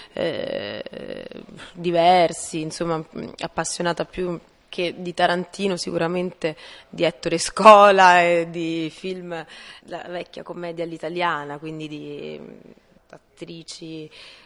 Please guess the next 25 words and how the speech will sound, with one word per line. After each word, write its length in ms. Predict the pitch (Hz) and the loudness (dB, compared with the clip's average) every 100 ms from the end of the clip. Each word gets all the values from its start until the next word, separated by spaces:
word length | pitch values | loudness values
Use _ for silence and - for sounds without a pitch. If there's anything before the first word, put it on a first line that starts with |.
| _ | _
come, 560 | - 156 156 151 151 147 | -18 -14 -14 -14 -14 -14
mm, 500 | 156 - - - 53 - - - | -16 -16 -18 -20 -20 -20 -20 -20
Vitti, 520 | 160 156 160 _ - | -18 -16 -16 _ -16
Sandrelli, 720 | 160 165 156 156 160 156 156 156 | -12 -10 -10 -6 -4 -4 -6 -8
eh. 120 | 147 | -8
Però 200 | - 349 | -8 -10
poi 160 | - 302 | -8 -8
pensandoci, 800 | 202 202 - 269 190 - 156 143 - - - - | -6 -6 -8 -6 -6 -8 -10 -12 -16 -20 -20 -18
eh, 220 | - - _ _ | -18 -18 _ _
no, 180 | - - _ _ | -14 -14 _ _
ripe-, 280 | - 254 349 | -20 -18 -14
pensandoci, 680 | - 311 415 415 214 156 - | -10 -8 -6 -6 -6 -6 -6
la 80 | 170 | -6
Vitti 300 | 202 - 151 | -6 -10 -16
fece 200 | 156 156 | -12 -8
la, 220 | 147 151 | -6 -6
la 140 | - | -6
ragazza 480 | 151 151 156 - - | -6 -6 -8 -12 -14
con 100 | 160 | -12
la 80 | 156 | -14
pistola 520 | 147 160 - 156 147 | -14 -18 -12 -12 -10
dove 140 | 151 151 | -12 -10
c'era 200 | - 143 | -10 -10
la 120 | 143 | -10
vendetta, 540 | 147 147 123 - - | -12 -12 -14 -14 -18